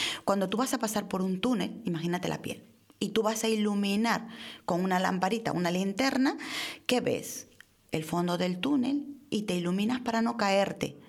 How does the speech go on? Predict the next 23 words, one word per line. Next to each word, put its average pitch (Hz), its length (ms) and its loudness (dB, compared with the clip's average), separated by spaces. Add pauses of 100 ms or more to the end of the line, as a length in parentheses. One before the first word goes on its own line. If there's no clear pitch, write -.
(200)
De 202 140 2
igual 220 280 4
manera 226 440 2
funciona 196 520 0
esa 214 160 0
luz 208 180 -2
pulsada. 156 600 0 (500)
Va 220 180 4
a 262 40 6
ayudarte 208 760 2 (400)
a 202 100 4
debilitar 175 500 0
el 220 140 2
pelo, 151 480 2
va 170 80 2
a 180 40 2
ayudarte 226 800 0
a 175 80 0
mejorar 170 440 0
un 208 120 0
poquito 214 380 -2
la 185 100 2
mancha, 165 480 0